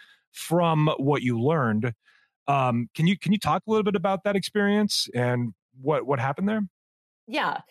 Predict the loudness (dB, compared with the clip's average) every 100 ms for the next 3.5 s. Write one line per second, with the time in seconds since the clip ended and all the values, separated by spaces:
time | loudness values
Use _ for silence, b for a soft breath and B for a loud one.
0 | b b _ 2 2 2 0 0 0 0
1 | -2 -4 -4 -4 -2 0 0 -2 -4 -4
2 | -6 -10 -8 -6 -8 -8 -6 -4 -6 -10
3 | _ _ -2 -2